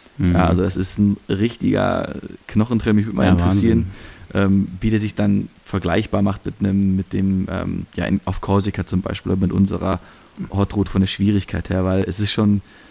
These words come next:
Speaker 2: ein sehr hügeliges Land. Es geht sehr viel rauf und runter.
Speaker 1: Okay.
Speaker 2: Nicht ganz so hoch, aber wirklich sehr wahrscheinlich so ein bisschen wie, ähm, ja, Moselsteig oder sowas.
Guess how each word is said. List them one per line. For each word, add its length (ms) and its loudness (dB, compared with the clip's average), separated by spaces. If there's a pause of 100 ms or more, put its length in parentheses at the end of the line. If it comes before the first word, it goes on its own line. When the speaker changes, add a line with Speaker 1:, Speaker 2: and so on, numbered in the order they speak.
(260)
Speaker 2:
ein 120 2
sehr 160 2
hügeliges 600 2
Land. 140 0
Es 80 -6
geht 140 -2
sehr 240 -4
viel 200 0
rauf 240 -2
und 100 2
runter. 380 2 (300)
Speaker 1:
Okay. 360 2
Speaker 2:
Nicht 220 2
ganz 200 2
so 120 -4
hoch, 220 0
aber 220 -2
wirklich 240 -2
sehr 100 -2
wahrscheinlich 320 0
so 120 0
ein 80 4
bisschen 320 2
wie, 280 2 (140)
ähm, 420 -2 (640)
ja, 180 0
Moselsteig 960 0
oder 160 0
sowas. 380 -2